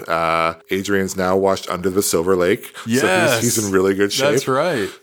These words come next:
Speaker 1: Uh,
Speaker 2: Wait, is that a twenty nineteen release?
Speaker 1: It's a twenty nineteen
Speaker 2: It is.
Speaker 1: release.
Speaker 2: Oh, 'cause it got delayed. Like,
Speaker 1: It got
Speaker 2: it
Speaker 1: delayed.
Speaker 2: Yeah.
Speaker 1: Uh, more on that later in Movie Club. Uh, but that's it for me. I don't
Speaker 2: Cool.
Speaker 1: know if you got anything else, but
Speaker 2: Uh, nothing else. Well, we,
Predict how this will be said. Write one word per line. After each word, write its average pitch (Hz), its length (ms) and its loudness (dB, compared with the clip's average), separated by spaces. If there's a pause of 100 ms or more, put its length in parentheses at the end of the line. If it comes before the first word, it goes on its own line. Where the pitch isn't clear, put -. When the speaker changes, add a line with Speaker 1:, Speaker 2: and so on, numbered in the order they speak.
Speaker 1:
Uh, 113 440 0
Speaker 2:
Wait, 160 160 0
is 123 100 -4
that 160 120 0
a 156 60 -4
twenty 139 300 -2
nineteen 139 420 0
release? 190 340 0
Speaker 1:
It's - 80 -6
a - 40 -6
twenty - 180 2
nineteen 190 200 2
Speaker 2:
It 131 80 2
is. 131 80 2
Speaker 1:
release. 101 400 2
Speaker 2:
Oh, 190 220 0
'cause 170 200 0
it 165 60 0
got 170 180 -2
delayed. 147 440 -2
Like, 120 160 0
Speaker 1:
It 95 40 -8
got 101 160 2
Speaker 2:
it 90 40 -6
Speaker 1:
delayed. 107 400 2 (120)
Speaker 2:
Yeah. 127 320 -2
Speaker 1:
Uh, 101 340 2
more 120 240 0
on 117 80 -2
that 113 180 2
later 101 360 2
in 95 80 -4
Movie 107 260 0
Club. 214 400 0
Uh, 113 1120 0
but 107 240 2
that's 117 240 0
it 156 120 0
for 110 140 -4
me. 120 340 0 (220)
I - 100 -6
don't - 120 2
Speaker 2:
Cool. 107 100 2
Speaker 1:
know 110 60 0
if 107 60 -4
you 107 120 0
got 107 140 2
anything 104 220 0
else, 120 300 0
but 95 200 0
Speaker 2:
Uh, 202 400 0
nothing 202 340 -2
else. 135 460 0
Well, 175 160 0
we, 170 160 -2